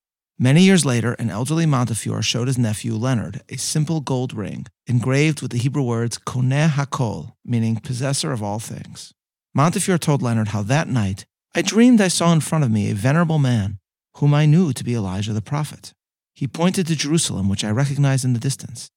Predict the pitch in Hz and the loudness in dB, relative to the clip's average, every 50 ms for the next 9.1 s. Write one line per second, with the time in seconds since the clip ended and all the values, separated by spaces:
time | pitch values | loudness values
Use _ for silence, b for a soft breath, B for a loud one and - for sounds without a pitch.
0 | _ _ - 127 101 - - 143 135 143 151 - - - 135 135 131 127 117 117 | _ _ -8 -6 -6 -4 0 0 2 2 0 0 -2 0 0 2 2 2 2 2
1 | 127 151 151 - - - 160 147 143 139 131 110 85 76 107 - - - 113 107 | 0 0 -2 -2 -4 -4 -2 0 0 0 0 0 -2 -4 -6 -8 -6 -6 -6 -4
2 | 113 110 113 113 117 110 131 117 - 117 107 110 113 110 104 104 87 87 78 - | -2 -2 -2 -2 -4 -4 -6 -6 -4 -4 -2 0 0 0 0 -2 -2 -4 -6 -8
3 | - - - _ _ _ _ _ _ _ _ _ - 120 123 123 120 143 147 123 | -10 -12 -16 _ _ _ _ _ _ _ _ _ 0 0 2 2 4 2 2 2
4 | 104 - 117 117 117 120 123 110 - 139 135 135 - - 131 131 123 - 160 147 | 0 -2 -4 -2 -2 -2 -2 0 0 0 0 0 0 -2 -4 -2 -2 -2 -2 -2
5 | - - 117 - 98 - 101 101 101 101 110 117 120 117 - - 135 131 123 - | -2 -4 -6 -6 -8 -10 -8 -8 -6 -6 -4 -2 -2 -2 -2 -4 -4 -4 -4 -6
6 | - - - 107 113 - _ _ _ _ _ _ _ - - 147 156 - - - | -8 -10 -10 -12 -14 -16 _ _ _ _ _ _ _ -6 -2 0 0 0 2 4
7 | 160 151 135 127 135 135 139 139 110 90 135 139 143 135 139 117 107 107 110 107 | 4 6 6 6 6 6 4 2 2 2 2 2 2 2 2 0 0 0 0 -2
8 | 104 - - - - 117 110 113 123 135 139 131 131 123 - - 107 95 87 85 | -4 -4 -8 -6 -2 0 0 2 2 2 2 2 0 -2 -4 -4 -4 -4 -6 -8
9 | 110 | -12